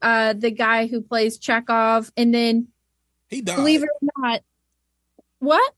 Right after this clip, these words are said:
Speaker 2: He died, the Chekhov guy.
Speaker 1: That Anton Yelchin guy?
Speaker 2: Yeah, yeah, in real
Speaker 1: What?
Speaker 2: life, he, he died, I think, between the second and third one. He got ran over by his, his Jeep.
Speaker 1: Oh, wow, 'cause he was in, well, I'll go into it in a second, but then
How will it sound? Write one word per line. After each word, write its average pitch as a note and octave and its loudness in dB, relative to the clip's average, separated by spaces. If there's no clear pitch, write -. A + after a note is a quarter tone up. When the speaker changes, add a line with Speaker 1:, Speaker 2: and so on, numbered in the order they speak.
Speaker 2:
He F3+ -10
died, C3+ -12
the G2+ -16
Chekhov A#2 -10
guy. D2 -20
Speaker 1:
That C#4+ 2
Anton E4 0
Yelchin F#4 -2
guy? B4 2
Speaker 2:
Yeah, B2+ -6
yeah, G2+ -12
in G#2 -12
real C3 -4
Speaker 1:
What? C#5 4
Speaker 2:
life, - -6
he, B2+ -10
he A#2 -10
died, C#3 -6
I B2+ -6
think, A#2 -14
between A#2 -12
the G#2+ -12
second B2 -12
and G#2+ -16
third A2 -14
one. F#2 -18
He G#2 -16
got A2 -8
ran A2 -8
over G#2 -10
by F#2+ -10
his, F#2 -16
his F#2 -16
Jeep. G2+ -14
Speaker 1:
Oh, C#4+ 2
wow, D#4 0
'cause D4+ -6
he E4+ -2
was F4 -2
in, D#4 0
well, C4+ 2
I'll C4+ 2
go B3 0
into A3 -2
it F#3 0
in G#3 -2
a G3+ -2
second, G#3 -6
but A3 0
then C4+ 0